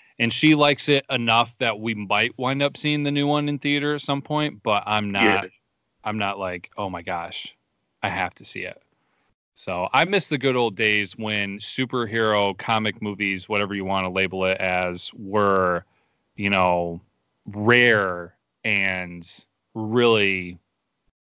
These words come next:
Speaker 1: had hype around them. Now it's like every single year there's, what, three or more?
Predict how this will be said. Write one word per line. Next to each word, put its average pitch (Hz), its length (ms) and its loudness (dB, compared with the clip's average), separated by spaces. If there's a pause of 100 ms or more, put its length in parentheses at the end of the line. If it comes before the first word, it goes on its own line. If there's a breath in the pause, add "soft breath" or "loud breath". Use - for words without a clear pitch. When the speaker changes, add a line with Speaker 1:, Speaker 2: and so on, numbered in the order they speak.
(240)
Speaker 1:
had 104 280 0
hype 113 300 0
around 87 280 -8
them. 85 160 -14
Now 107 240 2
it's 104 160 -8
like 95 200 -4
every 110 240 -4
single 101 300 -8
year 98 300 -4
there's, 90 360 -10 (560)
what, 95 260 -4 (480)
three 110 580 0 (140)
or 107 100 -2
more? 107 420 -2